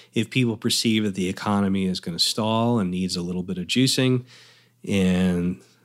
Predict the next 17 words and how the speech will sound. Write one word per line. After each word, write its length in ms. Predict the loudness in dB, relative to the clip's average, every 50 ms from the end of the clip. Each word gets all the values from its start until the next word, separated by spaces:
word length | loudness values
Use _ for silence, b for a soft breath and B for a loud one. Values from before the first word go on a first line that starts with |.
| b
some 320 | b -4 -2 -2 -4 -4 -8 _ _ _ _ _ _ _ _
easing 480 | 0 2 2 4 4 4 2 2 4 2
of 120 | 2 2
the 80 | 0 2
money, 400 | 2 2 2 2 2 2 0 -2 -6 B B B B B
you 180 | -12 -10 -8 -8
know, 100 | -6 -6
the 60 | -4
money 240 | -2 0 0 0 0
supply, 640 | 0 -2 -4 -2 -2 0 2 2 2 0 0 -2 -2
increase 380 | -2 -4 -2 0 0 0 2 2
in 80 | 0 2
the 60 | 2
money 200 | 2 2 0 0
supply, 440 | -2 -4 -4 -4 -2 0 0 2 2
right, 300 | 2 2 2 0 -2 -4 b b b b b b b b b b b -8
uh, 220 | -6 -6 -6